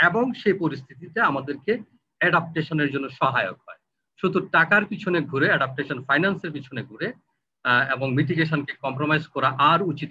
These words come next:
হবে না বলে আমার মনে হয়। এটা শুধু বাংলাদেশের জন্য না, সমস্ত developing কান্ট্রির জন্য, সমস্ত অ্যালিসির জন্য। তা আমার মনে হয় যে যেটা সূ-,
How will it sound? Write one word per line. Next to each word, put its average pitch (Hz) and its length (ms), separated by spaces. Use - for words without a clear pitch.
হবে 127 140
না 123 80
বলে 117 160
আমার 113 180
মনে 135 180
হয়। 131 280
এটা 143 180
শুধু 170 240
বাংলাদেশের 147 520
জন্য 175 220
না, 208 140
সমস্ত 160 320
developing 143 440
কান্ট্রির 165 260
জন্য, 170 140
সমস্ত - 260
অ্যালিসির 117 440
জন্য। 101 120
তা 151 60
আমার 180 120
মনে 202 120
হয় 202 60
যে 202 100
যেটা 180 260
সূ-, - 260